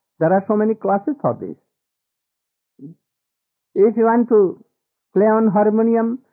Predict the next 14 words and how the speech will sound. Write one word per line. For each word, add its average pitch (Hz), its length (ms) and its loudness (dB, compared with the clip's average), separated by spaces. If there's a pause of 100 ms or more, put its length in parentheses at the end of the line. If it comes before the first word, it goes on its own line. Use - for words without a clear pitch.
(160)
you 196 200 0
should 190 220 -2 (480)
try 175 200 -2
to 170 180 -8
go 143 160 -2
to 147 260 -10
any 120 320 -12 (800)
person 185 400 -4
who 120 120 -6
knows 139 340 -4 (160)
very, 107 220 -14 (220)
who 123 160 -8
is 120 140 -8 (100)
so 156 360 -6